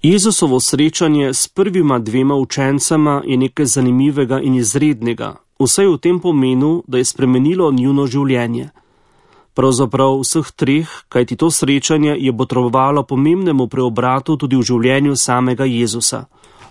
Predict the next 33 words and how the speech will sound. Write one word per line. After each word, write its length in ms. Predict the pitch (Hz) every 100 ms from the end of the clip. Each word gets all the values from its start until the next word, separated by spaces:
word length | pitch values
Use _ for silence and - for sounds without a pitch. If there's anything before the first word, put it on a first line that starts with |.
| -
Janez 480 | 139 147 170 196 -
in 100 | 151
Andrej 340 | 131 135 165
sta 160 | 156 151
bila 220 | 131 135
učenca 640 | 135 - 143 156 156 156 117
Janeza 540 | 127 131 139 127 107
Krstnika 680 | - - - 180 - 101 95 _ _ _ 127
in 140 | 117
Janez 580 | 120 127 143 170 165 -
ju 200 | 151 139
je 120 | 123
poslal 480 | 120 113 - 127 127
k 100 | -
njemu. 420 | 139 117 110 110 _ _ - _ _
Kakor 300 | - 190 185
vemo, 560 | 131 123 123 143 156 151
je 160 | 131 131
Jezus 540 | 147 196 170 170 147
želel 340 | 127 143 160 151
prijeti 460 | 131 131 127 135
Janezov 420 | 127 127 127 135 117
krst 440 | 180 143 - - _ _ _ _ -
in 120 | 123
v 60 | 127
tistem 340 | 156 - 170
trenutku 580 | 165 160 147 135 - 156
je 100 | 139
prejel 280 | 127 135 131
nekakšno 520 | 123 127 117 - 131
zaupnico 640 | 120 135 127 139 117 127
od 100 | 117
zgoraj. 480 | 104 120 110 113